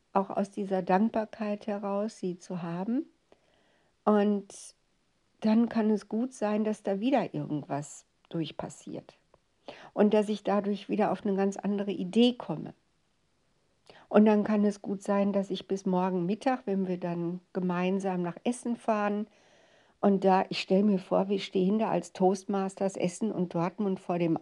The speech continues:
Alto-Theater, da findet das statt, haben irgendwie Mikrofonanlage und dann halten wir irgendwie eine Rede nach der anderen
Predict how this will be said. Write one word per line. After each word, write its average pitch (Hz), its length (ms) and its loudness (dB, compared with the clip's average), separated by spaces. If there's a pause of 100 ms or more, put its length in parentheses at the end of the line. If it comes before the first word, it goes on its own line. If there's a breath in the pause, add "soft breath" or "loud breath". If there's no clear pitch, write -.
Alto-Theater, 233 1080 0 (140)
da 196 100 -4
findet 190 360 -6
das 175 120 -6
statt, - 260 0 (560 soft breath)
haben 190 280 4
irgendwie 196 340 2
Mikrofonanlage 247 1300 2 (840)
und 185 240 4
dann 185 280 4
halten 190 320 2
wir 175 140 0
irgendwie 185 360 0
eine 185 320 0
Rede 180 280 0
nach 170 200 -2
der - 180 -4
anderen 269 440 2